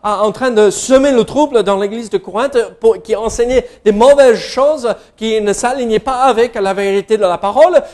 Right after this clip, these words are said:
qu'est-ce qu'il dit ? « Vous êtes tellement aveuglés par, euh, ce,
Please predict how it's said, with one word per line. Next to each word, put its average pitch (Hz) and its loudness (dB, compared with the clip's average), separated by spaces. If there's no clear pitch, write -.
qu'est-ce 294 -2
qu'il 226 -8
dit ? « 339 0
Vous 320 -4
êtes 269 -6
tellement 320 0
aveuglés 320 2
par, 226 -4
euh, 220 -2
ce, 226 -8